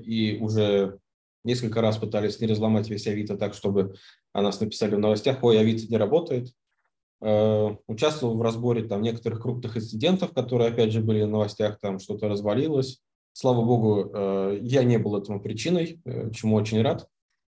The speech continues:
Э, занимаюсь всякими сложными оптимизациями сейчас на Гошке, а раньше писал на P H P много, на Питоне, а, писал на фронте, на React,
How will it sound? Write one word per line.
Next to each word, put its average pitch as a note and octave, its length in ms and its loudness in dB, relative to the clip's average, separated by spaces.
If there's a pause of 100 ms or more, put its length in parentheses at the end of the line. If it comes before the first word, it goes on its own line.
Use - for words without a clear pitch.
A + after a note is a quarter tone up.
(440)
Э, G#2 600 -2
занимаюсь A#2 480 4
всякими A2+ 480 -4
сложными A2 420 2
оптимизациями C3 1040 0
сейчас A2 340 -4
на G#2 120 -2
Гошке, B2+ 560 0
а G#2+ 520 4
раньше A2 520 -2 (460)
писал G2+ 380 -2
на G2 300 0
P G#2+ 220 -2
H - 160 -6
P F#3+ 100 4
много, C3 480 4
на G2+ 120 0
Питоне, B2 720 0 (640)
а, G2 540 0
писал A2+ 320 0
на A2+ 100 0
фронте, A2+ 520 0
на G#2 180 -2
React, G#2 260 -2